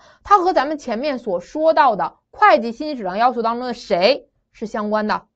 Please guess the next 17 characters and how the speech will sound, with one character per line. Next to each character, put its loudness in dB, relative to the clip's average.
谁 -10
呀？ -6
实 -2
质 2
重 2
于 2
形 -10
式， -2
是 -20
不 -4
是？ 6
实 -6
质 0
重 -4
于 -6
形 -10
式， -2